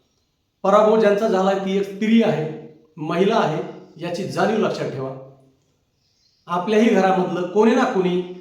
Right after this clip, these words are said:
जिल्हा परिषदला, ग्रामपंचायतला, पंचायत समितीला, आमदारकीला किंवा आणखी इतर निवडणुकांना विजय होणार असतो आणि पराभव सुद्धा होणार असतो.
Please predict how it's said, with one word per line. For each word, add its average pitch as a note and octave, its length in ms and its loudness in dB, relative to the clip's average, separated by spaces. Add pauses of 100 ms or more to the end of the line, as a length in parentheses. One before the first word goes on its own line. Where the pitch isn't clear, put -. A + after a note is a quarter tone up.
(160)
जिल्हा G#3+ 260 4
परिषदला, F#3 640 -2
ग्रामपंचायतला, F#3 760 0
पंचायत G3+ 380 -2
समितीला, F3+ 800 -4 (280)
आमदारकीला F#3 1000 0 (180)
किंवा F3 160 -6
आणखी G3 220 -6
इतर A3+ 180 2
निवडणुकांना F#3 1000 -2 (240)
विजय E3 240 -4
होणार G#3 320 4
असतो G3+ 500 -4 (180)
आणि F3 140 -10
पराभव G#3+ 460 2
सुद्धा F#3 160 -2
होणार C#3+ 280 -6
असतो. - 200 -12